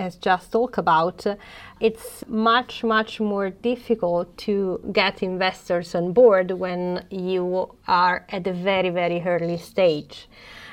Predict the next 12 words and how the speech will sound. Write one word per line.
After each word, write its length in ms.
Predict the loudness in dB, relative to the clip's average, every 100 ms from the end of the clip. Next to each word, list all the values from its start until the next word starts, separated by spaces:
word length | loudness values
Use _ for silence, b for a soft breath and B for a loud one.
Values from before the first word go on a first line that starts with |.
| B
To 80 | -4
get 320 | 2 0 0
investors 640 | -4 -4 -6 -4 -6 -4 -6
on 180 | -4
board, 400 | 2 4 4 2
you 300 | -2 -2 0
need 360 | 0 -2 -4 -8
to 440 | -4 -2 -2 -4 -8 _
at 280 | -14 -10 -2
least 340 | 0 0 -4
have 200 | -6 -6 -10
something 1000 | -20 -6 -2 -2 -2 -2 0 0 -4